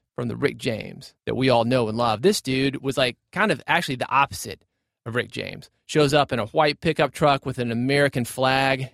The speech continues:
and an eagle with a tear running down its eye.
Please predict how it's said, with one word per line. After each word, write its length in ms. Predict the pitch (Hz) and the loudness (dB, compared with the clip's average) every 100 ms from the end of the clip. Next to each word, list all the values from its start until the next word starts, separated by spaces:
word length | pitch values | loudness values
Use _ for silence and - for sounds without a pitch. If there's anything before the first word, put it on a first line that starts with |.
| - | -6
and 140 | 120 | -6
an 60 | 117 | -6
eagle 500 | - 143 139 110 101 _ _ - | -6 -6 -4 -6 -6 _ _ -10
with 140 | 110 | -8
a 60 | 107 - | -10 -12
tear 400 | - 156 151 123 | -4 0 4 4
running 380 | 110 107 104 101 | 2 -2 -4 -6
down 240 | 98 95 | -6 -6
its 160 | 92 98 | -8 -8
eye. 320 | 85 87 | -6 -8